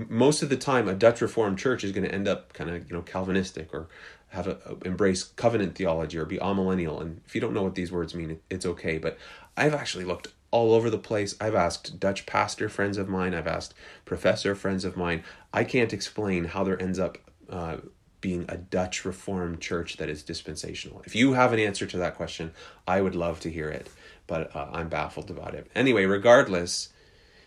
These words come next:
uh, the church in, the church in Europe, the church in Germany is divided over whether to support or to resist Hitler. But as things are getting worse for Europe's Jews, and as the things are getting, becoming better for the Nazis, as the, as they're becoming more powerful,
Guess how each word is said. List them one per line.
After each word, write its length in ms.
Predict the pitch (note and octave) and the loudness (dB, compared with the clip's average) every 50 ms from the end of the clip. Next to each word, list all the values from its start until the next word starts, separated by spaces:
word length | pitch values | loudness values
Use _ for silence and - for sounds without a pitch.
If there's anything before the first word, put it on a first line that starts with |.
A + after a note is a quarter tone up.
| _ _ _ _ - - | _ _ _ _ -8 -2
uh, 260 | F#2 F2+ F2+ E2+ - - | 0 0 2 0 0 -2
the 160 | - G2 G2+ | -2 -2 0
church 520 | G2 - - - C3+ C3+ C3+ - - - - - - - _ - | 0 0 2 6 6 6 6 4 -2 -6 -8 -18 -20 -18 _ -2
in, 460 | A2+ A2 A#2 A#2 A#2+ A#2 A#2+ A#2 - - - _ _ _ _ _ _ - | 2 4 4 4 4 2 0 -4 -6 -10 -16 _ _ _ _ _ _ -18
the 220 | - - F#2+ F#2+ | -14 -10 -10 -6
church 300 | F#2+ - C3+ B2 - - | 2 6 6 6 6 4
in 120 | B2 A2+ G#2+ | 0 0 2
Europe, 380 | G#2 G#2 G2+ G2+ G2+ G2 - | 2 2 4 2 0 0 -2
the 60 | - | -6
church 260 | F2+ - A#2 G#2+ - - | -2 -2 -2 -2 0 -2
in 120 | F#2+ F2+ | -2 0
Germany 460 | F#2 G#2 G#2+ G#2 G#2 G2+ G2+ G2 G2 | 2 2 0 2 0 0 -2 -2 -2
is 260 | - - E2+ E2 D#2 | -2 -4 -6 -6 -6
divided 680 | D#2+ E2+ E2+ D#2+ E2+ F2+ G2+ G#2+ A2+ A2 A2 A2 G#2 - - | -6 -8 -8 -8 -6 -6 -4 -2 -2 0 -2 -2 -4 -4 -6
over 200 | - E2+ F#2 E2+ | -6 -6 -4 -4
whether 220 | F2 E2+ E2 E2 | -4 -2 -4 -4
to 100 | E2 F2 | -6 -6
support 580 | E2 - G2 G2 - - B2 A#2+ A#2 A2+ A2 - - | -8 -8 -10 -8 -2 2 4 4 4 4 0 -8 -10
or 80 | G#2 | -8
to 80 | E2+ D#2+ | -6 -4
resist 560 | D#2+ D#2+ D#2 F2+ G2 G2 - - - - - _ - - - - - - _ | -4 -2 0 0 0 0 -2 -4 -8 -12 -18 _ -20 -20 -20 -20 -20 -18 _
Hitler. 540 | - - G#2+ F#2+ F#2 F#2+ F#2 F2+ F2 - - _ - - - - - _ _ - | 0 0 2 2 2 2 2 0 -2 -4 -8 _ -20 -20 -20 -20 -20 _ _ 2
But 120 | G#2 G2 | 4 6
as 140 | G2+ G2 G2 | 6 6 6
things 240 | - C3 C3+ C3+ B2+ | 4 4 4 4 2
are 80 | A2+ | 2
getting 320 | G#2 A2 G#2 G2+ F#2+ F#2+ G2 | 2 4 2 2 4 4 6
worse 300 | G#2+ A#2 B2+ C3 - - | 6 6 6 6 2 0
for 180 | - - G#2+ | 0 0 0
Europe's 380 | G#2 G2+ G2+ G2 F#2+ F#2 - G#2 | 0 2 2 2 2 0 -2 -6
Jews, 720 | G#2 G#2 A2+ A#2 G#2 F2+ E2+ E2 E2+ F2+ - - - - - _ _ _ _ - - - - - | -6 -4 -2 0 0 0 -2 -4 -4 -6 -8 -8 -10 -12 -16 _ _ _ _ -20 -20 -20 -14 -6
and 120 | - G2 G2 | 0 2 2
as 140 | G2+ F#2+ | 2 2
the 140 | - G#2+ G2 | 2 0 0
things 340 | F#2+ F#2+ - A#2+ A#2+ B2 A2 | 0 0 0 0 0 2 0
are 60 | A2 | 0
getting, 180 | G#2 G#2+ G2+ - | 0 0 -2 0
becoming 480 | - G#2+ F#2+ G#2+ G2+ G2+ F#2+ F#2 E2+ | -4 -6 -4 -4 -4 -2 -2 -2 2
better 260 | F2+ A#2+ C#3 D3 C3 A2+ | 4 6 6 6 6 2
for 160 | - - G2 | 2 0 -2
the 80 | F2+ | 0
Nazis, 460 | F2 F#2 A#2+ C3+ C#3+ - - E2+ E2+ G2 | 0 0 0 0 0 -2 -4 -6 -4 -4
as 80 | F2+ | -4
the, 160 | F#2+ F#2+ F#2+ - | -2 -2 -2 -2
as 80 | F#2+ F#2 | -2 -2
they're 120 | G#2+ G#2 | -2 -2
becoming 360 | G#2 A2 G2 - G2+ G2 F#2 | -2 -4 -6 -4 -6 -4 -2
more 200 | F2+ G2 C#3 D#3+ | 0 2 4 2
powerful, 640 | D#3+ - - E2+ D2 D#2 - - - D2+ F2+ G2+ - | 2 2 -4 -6 -4 -6 -8 -6 -4 -4 -4 -4 -8